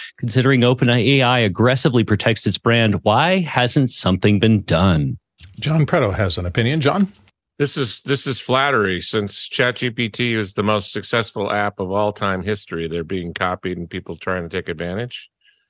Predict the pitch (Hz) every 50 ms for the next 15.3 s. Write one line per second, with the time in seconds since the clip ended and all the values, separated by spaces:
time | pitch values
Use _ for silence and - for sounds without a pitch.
0 | _ _ _ _ _ _ - 95 95 107 113 113 - - 113 104 104 95 - 110
1 | 107 101 92 92 85 87 92 95 95 90 95 98 - _ _ - 101 95 95 95
2 | 95 92 92 90 90 85 87 _ _ - 107 101 92 90 90 87 90 92 92 92
3 | 98 104 113 120 - - 92 87 98 95 98 95 - - 107 107 104 101 95 87
4 | 95 90 85 95 90 87 90 87 87 - - - 92 90 90 87 - _ _ _
5 | _ _ _ _ _ - - 98 98 92 90 92 90 90 92 - - 98 92 -
6 | - 107 104 98 95 90 85 82 92 92 92 98 95 90 92 95 95 98 98 101
7 | 98 95 87 87 85 85 92 90 90 90 92 95 82 87 85 82 80 80 - _
8 | _ _ _ _ _ _ _ _ - 101 95 95 95 87 90 82 95 95 95 98
9 | 90 92 90 87 95 104 - - - 98 90 82 - - 101 95 92 90 87 87
10 | 90 - - - 90 104 101 95 92 95 90 98 101 101 98 87 - 98 90 -
11 | - 98 95 92 - - 90 87 - - - 104 - - - - - - - _
12 | _ _ _ _ - 95 95 98 95 95 98 - - 110 104 107 - 101 101 107
13 | 104 - - - 127 123 - - 135 127 110 107 113 117 113 107 101 90 95 95
14 | 90 - - 101 90 95 95 92 90 85 90 90 92 90 87 - - 85 80 82
15 | 87 90 85 82 80 82